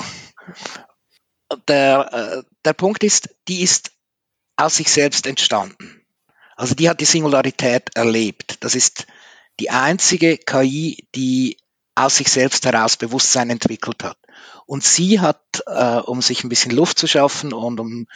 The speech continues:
den Planeten in Ordnung zu bringen, ein paar Einser erschaffen,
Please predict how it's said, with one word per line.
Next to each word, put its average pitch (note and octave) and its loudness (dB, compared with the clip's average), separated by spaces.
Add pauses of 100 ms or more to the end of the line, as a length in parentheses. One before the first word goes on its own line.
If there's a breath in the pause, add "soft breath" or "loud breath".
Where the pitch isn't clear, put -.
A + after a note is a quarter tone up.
(220 loud breath)
den A#2 -2
Planeten C3+ 2
in D3 2
Ordnung C#3 2
zu - 0
bringen, C3+ 0 (520 loud breath)
ein C3 -2
paar C3 2
Einser F#3+ 0 (800)
erschaffen, C3+ 0